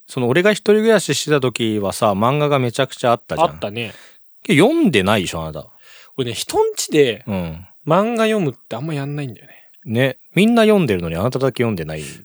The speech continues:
Speaker 2: これね、小学校の時からなの。
Speaker 1: あ、そうなんだ。
Speaker 2: なんか、友達んちにさ、集まってさ、
Speaker 1: うん。
Speaker 2: そこでナルトとか、
Speaker 1: うん。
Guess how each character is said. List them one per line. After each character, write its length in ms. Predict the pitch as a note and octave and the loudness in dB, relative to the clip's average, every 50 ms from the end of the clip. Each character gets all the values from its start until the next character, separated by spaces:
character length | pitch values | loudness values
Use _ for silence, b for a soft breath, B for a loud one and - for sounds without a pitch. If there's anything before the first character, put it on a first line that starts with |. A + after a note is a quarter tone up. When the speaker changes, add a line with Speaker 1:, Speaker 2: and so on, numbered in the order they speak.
| - - | -8 -2
Speaker 2:
こ 60 | F#3 | 0
れ 60 | E3+ | 2
ね、 60 | D#3+ | 2
小 220 | D3 - - C4 C#4+ | 2 4 4 4 4
学 160 | D4+ D4 - | 2 0 -2
校 120 | - - | -2 -2
の 100 | D3 C3+ | -2 -2
時 60 | - - | -2 -4
か 80 | - | -8
ら 60 | G#2+ | -8
な 60 | G2 F#2 | -10 -12
の。 60 | - _ _ - - | -16 _ _ -16 -12
Speaker 1:
あ、 80 | G2 | -8
そ 160 | - - F#3+ A3+ | -4 -2 0 0
う 60 | A#3+ | 0
な 100 | A2 D#2+ | 0 -2
ん 100 | D2 C#2+ | -4 -10
だ。 100 | C#2+ D2 - - _ _ - | -16 -20 -20 -20 _ _ -6
Speaker 2:
な 60 | G3+ | -4
ん 20 | F#3 | -4
か、 60 | F3+ | -2
友 280 | - - G#3+ B3+ C#4+ | 0 0 2 2 2
達 300 | C#4 D4 C#4+ C#4+ - C4+ | 2 0 -2 -4 -6 -10
ん 140 | C4+ C4+ C4 | -10 -10 -10
ち 180 | - - - C#4+ | -12 -12 -8 -6
に 100 | D4+ C#3+ | -6 -6
さ、 220 | - - A#2 A2+ - | -4 -4 -6 -6 -6
集 140 | - - | -6 -4
ま 80 | D3+ D#3 | -4 -4
っ 80 | D3+ _ | -4 _
て 160 | - - F#2 | -10 -14 -12
さ、 320 | - - A2 G2+ - - - | -10 -10 -10 -10 -10 -8 -6
Speaker 1:
う 60 | A#2 | -4
ん。 300 | G#2+ G2+ F#2 E2+ D#2 D2 | -2 -2 -4 -6 -8 -8
Speaker 2:
そ 100 | - - | -6 -4
こ 60 | A3+ | -2
で 80 | F#3+ D3 | 0 2
ナ 120 | C3+ C3 | 2 2
ル 120 | C3 C3+ C3 | 2 2 0
ト 140 | - D3 - | -2 -2 -2
と 100 | - - | -2 -6
か、 260 | - - - - - - | -8 -10 -18 -16 -10 -4
Speaker 1:
う 40 | G#2+ | -2
ん。 300 | G2+ G#2 G2 E2+ D#2 | 0 0 0 -2 -4